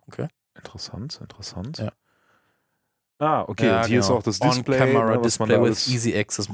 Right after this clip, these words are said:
Speaker 1: Ja, ne,
Speaker 2: alles
Speaker 1: siehst
Speaker 2: für
Speaker 1: du
Speaker 2: Infos
Speaker 1: alles.
Speaker 2: hat.
Speaker 1: Ja, und da noch mit der App. Genau.
Speaker 2: Äh, und ist das so, dass du, also du musst die schon scannen oder gibt's noch irgendwo eine Aufnahme, die in der Kamera, also dass es digitalisiert wird zum, zum Rüberladen?
Speaker 1: Nee,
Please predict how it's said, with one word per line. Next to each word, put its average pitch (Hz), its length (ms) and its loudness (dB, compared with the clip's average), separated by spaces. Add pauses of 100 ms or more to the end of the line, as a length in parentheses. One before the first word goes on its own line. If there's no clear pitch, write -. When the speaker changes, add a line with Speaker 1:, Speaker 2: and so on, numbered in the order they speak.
Speaker 1:
Ja, 95 260 2
ne, 104 100 2
Speaker 2:
alles 104 100 2
Speaker 1:
siehst 104 140 0
Speaker 2:
für 107 40 0
Speaker 1:
du 104 60 4
Speaker 2:
Infos 104 420 2
Speaker 1:
alles. - 0 -
Speaker 2:
hat. - 320 -4 (880)
Speaker 1:
Ja, - 220 -6
und 107 220 -4
da 101 180 0
noch 101 160 -6
mit 98 160 -8
der - 120 -6
App. - 220 -8 (1500)
Genau. 98 540 0 (640)
Speaker 2:
Äh, - 60 -4
und 156 260 0
ist 156 180 0
das 165 140 0
so, 147 120 0
dass 135 220 0
du, 120 280 0
also 104 200 -2
du 107 80 -4
musst 123 200 -6
die 113 40 -6
schon 110 240 -4
scannen 131 420 -2
oder 131 260 0
gibt's 120 280 -6
noch - 220 -8
irgendwo 139 480 0
eine 117 220 -4
Aufnahme, 110 760 0
die 104 320 -4
in 113 140 -2
der 104 160 0
Kamera, 98 560 0
also 95 180 -4
dass 98 160 -8
es 98 100 -12
digitalisiert 101 680 -4
wird 101 120 -2
zum, 95 320 -6
zum 95 180 -8
Rüberladen? 90 440 -2
Speaker 1:
Nee, 82 320 -6